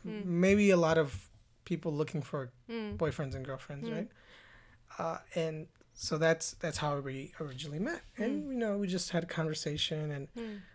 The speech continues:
Speaker 2: uh, I had, I was talking about, I had just gone to Kyoto. You mentioned
Speaker 1: Mm.
Speaker 2: you were from Kyoto.
Speaker 1: Mm.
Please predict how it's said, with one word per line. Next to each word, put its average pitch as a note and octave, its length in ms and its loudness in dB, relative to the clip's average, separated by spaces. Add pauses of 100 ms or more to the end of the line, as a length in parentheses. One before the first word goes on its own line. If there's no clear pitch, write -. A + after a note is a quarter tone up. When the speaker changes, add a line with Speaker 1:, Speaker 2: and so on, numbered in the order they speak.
(120)
Speaker 2:
uh, - 480 -8 (1040)
I E3 120 6
had, D3+ 200 2 (120)
I D#3+ 80 4
was D3 120 0
talking C#3+ 220 0
about, C#3+ 180 4
I D3 100 6
had D3 120 4
just C#3 160 -2
gone D3+ 140 -2
to - 80 -8
Kyoto. F3 400 6
You D3+ 180 2
mentioned D3 320 0
Speaker 1:
Mm. - 40 -2
Speaker 2:
you C3+ 60 -4
were C3+ 60 -6
from D3+ 180 -8
Kyoto. G#3+ 460 8
Speaker 1:
Mm. G#3+ 300 -8